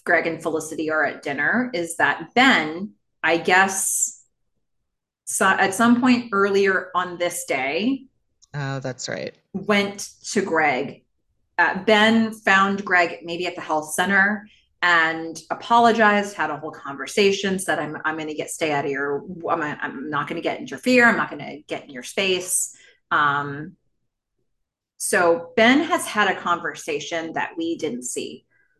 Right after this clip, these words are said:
Speaker 1: I don't think Felicity knows that conversation happened. So
Speaker 2: Not yet.
Speaker 1: I can't explain any of your reasoning, like, any of your concerns around Felicity being there by that, but it would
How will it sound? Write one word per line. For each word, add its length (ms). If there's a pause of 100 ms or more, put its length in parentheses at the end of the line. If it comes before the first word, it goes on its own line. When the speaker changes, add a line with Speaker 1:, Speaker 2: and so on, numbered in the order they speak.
(320)
Speaker 1:
I 80
don't 260
think 200
Felicity 600
knows 300
that 220
conversation 680
happened. 640 (600)
So 280
Speaker 2:
Not 80
yet. 160
Speaker 1:
I 140
can't 360
explain 540
any 400
of 160
your 280
reasoning, 560
like, 240
any 260
of 60
your 120
concerns 760
around 380
Felicity 500
being 260
there 480
by 140
that, 320 (420)
but 360 (340)
it 260
would 360